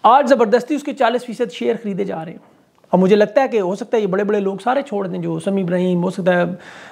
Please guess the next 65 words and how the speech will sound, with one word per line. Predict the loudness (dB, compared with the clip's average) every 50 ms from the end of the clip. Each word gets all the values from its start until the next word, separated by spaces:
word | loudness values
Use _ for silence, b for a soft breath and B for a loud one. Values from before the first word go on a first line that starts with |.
| B
सदीक | B 4 4 4 6 6
जान, | 4 4 4 4 2
ये | 2
सब | 2 2 4 4
लोग | 4 2 2
छोड़ | 0 -6 -8 -8 -8
दें, | -12 -16 -20 _ _ _ -8
और | -6 -6 -6 -6 -8 -6
क्योंकि | -2 0 2 4
उन्होंने | 4 4 6 4 4 2
रिपोर्टिंग | 2 0 2 0 0 0 0 -4
Jio | -2 -4 -2 -2
के | -2
अंदाज | 0 2 2 2 0
में | -2 -6 -8
करनी | -8 -10 -10 -12 -14
है। | -16 -18 -20 _ _ _ B B B B B B B B
जिस | 0 2 4
तरह | 4 4
आप | 4 4
Jio | 2 0 0 0
में | 0 0
देखें | 2 2 2
ना, | 2 2
सलीम | 2 0 -2 -2 0
साफ़ी | 2 2 0 0 -2 -4
के | -6 -4
सामने | -2 0 0 0 0 0
बैठा | 0 0 0 0 0
हुआ | -2 -2
परवेज़ | -2 -2 -2 -2 -4 -4 -6
खटक, | -6 -6 -6 -6 -8 -8 -16 b b b b b b b b b b -2
जिस | 0 0 2
तरह | 4 4 4 4
कभी | 4 2 2 0
वो | -2 -2
किसी | -2 -2 0 2
डॉक्टर | 4 2 2 2 2 0 2
को | 2
बुला | 2 4 4 4 4
लेते | 2 0 -2 -2 -2 0
हैं, | 0 -2 -2
कभी | -2 -2 -4 -2
वो | -2 0 0 0 0 -2 -2
निकाह | -2 0 2 4 2 2
पढ़ाने | 2 2 0 0 0 -2
वाले | -2 -2
मौलवी | 0 0 0 0 0
को | -2 -2
बिठा, | -4 -4 -6 -6 -4 -2 -2
मतलब | -2 0 2 2 2
हर | 4 4 2
बंदा | 2 2 0 0 0
इमरान | 0 0 0 -2 -2 -4
खान | -6 -6
का | -6 -6
मुखालिफ | -4 0 0 0 0 -2
बिठा | -4 -2 2 2 2 2
लेना, | 2 -2 -6 -8
बस | -12 -14 -18 _ b b b b b b
मोदी | 2 2 4 4 4 2
को | 2
भी | 2 2
बिठा | 2 2 4 2 2
ले। | 2 -2 -8 -12 -14 -14